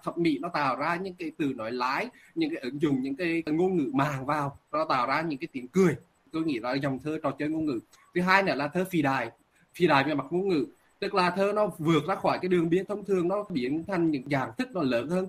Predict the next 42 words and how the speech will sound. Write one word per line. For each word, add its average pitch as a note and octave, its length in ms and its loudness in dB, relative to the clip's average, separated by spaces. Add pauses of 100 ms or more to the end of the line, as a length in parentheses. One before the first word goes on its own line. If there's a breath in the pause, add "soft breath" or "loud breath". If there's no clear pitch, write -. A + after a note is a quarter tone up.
của C3+ 100 -10
thơ F3+ 220 0
truyền C#3 140 2
thống, C#3+ 260 -2 (240 soft breath)
viết B2 160 -4
theo G#3 140 -4
kiểu C#3 200 2
thơ F#3 100 0
văn F#3+ 160 -2
xuôi. G3+ 260 0 (120)
Trước C3+ 160 -4
đây F3+ 160 2
là D#3 220 0
kiểu B2 140 -4
ở B2 240 -6
Huế A#2 220 -4
nha, E3+ 260 -2
Nguyễn D3 220 2
Lẩm B2+ 220 -4
Thắng, C#3 300 -4 (400)
rồi D#3+ 240 2
ở C3 120 -2
hải C3 180 -2
ngoại C3+ 260 2
nha, D3+ 240 0
Trịnh C3+ 160 -2
Sơn. G3 220 6 (340)
À, A#2 220 -4
viết A#2+ 180 -2
những D#3 140 -4
bài F3 140 0
thơ F#3 160 0
nó F#3+ 80 -2
rất - 180 -6
là F3 120 0
dài, F3 300 2 (240 loud breath)
nó F3 60 -2
có D#3+ 240 -4
tính C3 120 -6
chất G#3 200 -6
trường D#3 200 2
ca, F#3 260 4